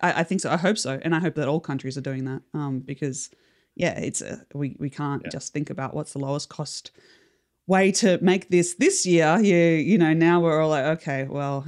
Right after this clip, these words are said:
Speaker 1: you know, what are we, what are we doing to our supply chain security if we have these, um, single countries who, I mean, even if they are friendly countries now, how can you say that's <laughs> gonna be the case in five or ten years?"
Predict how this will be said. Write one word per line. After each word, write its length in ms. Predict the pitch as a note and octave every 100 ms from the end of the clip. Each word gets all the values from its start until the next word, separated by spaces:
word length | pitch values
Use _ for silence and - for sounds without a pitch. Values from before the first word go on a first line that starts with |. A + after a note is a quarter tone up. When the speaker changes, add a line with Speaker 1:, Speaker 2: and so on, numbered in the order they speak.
| -
Speaker 1:
you 100 | D3+
know, 140 | C#3+
what 160 | C#3+ D3
are 40 |
we, 440 | C#3+ C#3+ C#3 C3+ _
what 140 | -
are 20 | D#3
we 100 | C#3+
doing 280 | C#3+ F#3+
to 60 | F3
our 100 | C3
supply 360 | - C3+ C#3+ F#3+
chain 280 | - D3+ D3
security 640 | - - D#3 D3 C#3 C3+
if 140 | C3+ -
we 140 | C#3+
have 240 | C#3 C#3
these, 400 | D3 C3+ C3 - C3+
um, 240 | C#3 C3+
single 420 | C3 D3+ D#3 D3 C#3
countries 800 | - D3+ E3 E3 C#3 C#3 C3 -
who, 340 | E3 D3+ C#3 C#3 - - -
I 80 | D#3
mean, 140 | D#3
even 240 | E3 E3 E3+
if 100 | D#3
they 120 | C#3+
are 340 | B2+ E3+ E3+ - _ _ _ - -
friendly 500 | D#3+ E3 D3+ C#3+ C#3+ -
countries 560 | D#3 - D#3 D3 C3
now, 400 | D#3+ D#3+ D#3+ C#3
how 200 | D3+ D3+
can 160 | - D#3+
you 80 | C#3+
say 240 | C#3+ C#3+
that's 180 | D3 -
<laughs> 60 | A3
gonna 160 | A#3
be 160 | A3+ A3
the 120 | F#3+
case 340 | - D3+ E3
in 80 | D#3
five 280 | D3+ C#3 D3
or 80 | C#3+
ten 260 | - D3 D3
years?" 500 | D3 D3+ C#3+ -